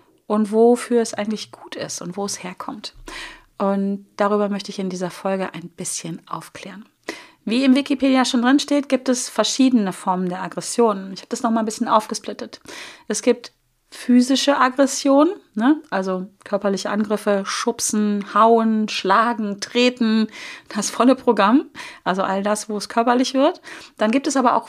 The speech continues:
verbale Aggression und hier geht's schon direkt los. Es gibt wirklich Menschen auf dieser Welt und ich glaube sogar viele, viele, viele Menschen, ich hatte einen spannenden Austausch dazu nämlich die letzten Tage, die glauben ernsthaft, dass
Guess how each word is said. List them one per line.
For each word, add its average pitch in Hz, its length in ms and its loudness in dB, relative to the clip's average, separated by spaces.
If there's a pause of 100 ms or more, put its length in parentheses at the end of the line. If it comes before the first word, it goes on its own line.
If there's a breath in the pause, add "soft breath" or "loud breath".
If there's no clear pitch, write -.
verbale 208 800 2
Aggression 208 800 0 (380 loud breath)
und 208 160 -6
hier 285 260 4
geht's 269 240 0
schon 254 160 4
direkt 240 280 -2
los. 175 240 -2
Es 220 120 -6
gibt 254 320 -6
wirklich 320 500 0
Menschen 240 800 6
auf 220 220 2
dieser 247 280 2
Welt 196 300 0
und 196 140 -8
ich - 140 -8
glaube 214 220 2
sogar 190 220 -2
viele, 285 400 2
viele, 254 260 2
viele 233 220 0
Menschen, 202 500 0 (520 loud breath)
ich - 100 -10
hatte 214 80 -6
einen 214 80 -2
spannenden 226 460 2
Austausch 208 420 -2
dazu 185 240 -8
nämlich 190 280 -4
die - 100 -8
letzten 185 300 -8
Tage, 190 440 -2 (760 soft breath)
die 240 80 0
glauben 277 520 6
ernsthaft, 277 840 0 (100)
dass 220 480 -2